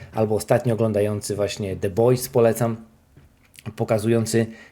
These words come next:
idealnie, jak wygląda nasz świat. Życie to marketing, jeden wielki bullshit. Film pokazuje co innego, a opowiada o czym innym. Dlatego trzeba go tak oglądać. Więc, e, to tyle.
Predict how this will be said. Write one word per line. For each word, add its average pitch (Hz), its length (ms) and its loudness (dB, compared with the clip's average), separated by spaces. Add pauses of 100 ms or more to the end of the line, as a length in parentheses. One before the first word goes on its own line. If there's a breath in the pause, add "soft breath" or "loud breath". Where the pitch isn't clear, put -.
(140 loud breath)
idealnie, 127 760 4
jak 104 160 0
wygląda 110 380 0
nasz 95 160 -6
świat. - 380 -2 (320)
Życie 110 380 0
to 104 120 0
marketing, 104 540 -4 (320 soft breath)
jeden 123 280 4
wielki 113 300 0
bullshit. 101 420 -2 (300 loud breath)
Film 170 360 0
pokazuje 135 420 4
co 135 120 2
innego, 131 360 4
a - 20 8
opowiada 135 460 4
o 123 60 6
czym 127 240 4
innym. 98 300 -2 (280 loud breath)
Dlatego 107 240 -2
trzeba 113 240 4
go 110 80 2
tak 107 180 -2
oglądać. 110 460 -6 (680 loud breath)
Więc, 269 500 -4
e, 254 460 -6
to 247 100 2
tyle. 247 260 0